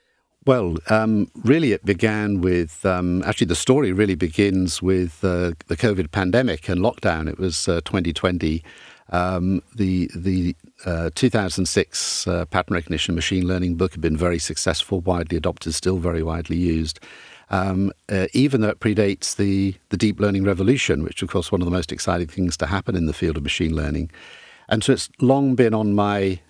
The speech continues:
list of things to do, to update the book, to bring it up to date, to include deep learning. And, uh, when the, uh, when the pandemic lockdown arose, twenty twenty,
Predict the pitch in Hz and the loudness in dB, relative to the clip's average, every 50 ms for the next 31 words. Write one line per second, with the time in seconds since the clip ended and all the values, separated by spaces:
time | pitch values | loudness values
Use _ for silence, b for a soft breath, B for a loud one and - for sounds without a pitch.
0 | b b b b b - 107 113 - - - 104 - - 117 104 98 92 - - | b b b b b 2 2 2 2 2 -2 -2 0 2 0 2 0 0 -2 -2
1 | 95 85 104 95 87 82 - 104 101 - 87 110 98 98 - 85 90 78 85 82 | -2 0 2 2 2 2 2 2 2 2 2 0 0 0 0 -4 -2 0 0 0
2 | 78 - - - - - - 87 104 98 92 87 80 - - - 80 85 80 76 | -2 -2 -8 -20 -14 -6 -2 0 0 2 2 0 0 -2 -2 -4 -2 -2 -2 -2
3 | - - - 85 82 - - 87 82 82 73 - 87 82 - - 90 87 85 82 | -4 -4 -4 -4 -2 -2 0 0 0 0 -2 -2 -4 -4 -2 -2 -2 -2 0 0
4 | 80 78 80 - B B B B B B B B B B B 98 101 101 101 101 | -2 -2 -4 -6 B B B B B B B B B B B -2 -2 -2 0 0
5 | 98 101 101 92 - - 104 98 98 98 95 98 - _ - 113 117 117 113 110 | 0 0 0 0 2 2 2 2 2 0 -2 -4 -4 _ 0 0 2 2 2 2
6 | 104 107 104 101 101 98 98 98 101 98 95 98 98 - 113 120 107 - - 113 | 2 2 2 2 2 2 2 2 2 2 2 0 0 0 0 2 2 2 0 2
7 | 104 95 120 135 139 - - 98 87 - - 95 85 80 80 80 78 82 87 90 | 2 2 2 2 0 -2 -2 -2 -2 0 0 0 0 0 -2 -4 -4 -2 0 2
8 | 85 90 101 95 - - 107 90 90 85 - - 95 85 82 87 85 110 | 2 0 0 -2 -4 -2 -2 0 0 0 0 0 -2 0 0 0 0 -2